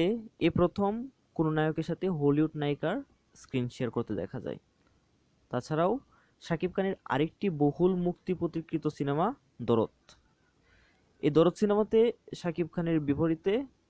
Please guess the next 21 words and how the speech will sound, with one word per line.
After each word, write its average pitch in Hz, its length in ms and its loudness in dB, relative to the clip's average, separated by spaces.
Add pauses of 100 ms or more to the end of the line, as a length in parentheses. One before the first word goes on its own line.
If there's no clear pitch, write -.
(220)
অভিনয় 156 360 0
করতে 156 260 -2
দেখা 139 260 0
যাবে 143 260 0 (380)
বলিউড 135 360 4
অভিনেত্রী 175 460 -4 (240)
সোনাল 135 380 0
চৌহানকে। 113 560 -6 (1300)
প্রথমবারের 160 580 2
মতো 226 200 2 (760)
এখানেও 165 440 0
বলিউডের 170 540 4
নায়িকার 156 340 0
সাথে 175 200 0 (520)
বাংলাদেশের 143 560 0
কোনো 147 220 -2
নায়কের 151 460 0 (260)
রোমান্স 123 360 0 (120)
দেখতে 120 240 -4
পারবো 107 220 -2
আমরা 92 240 -4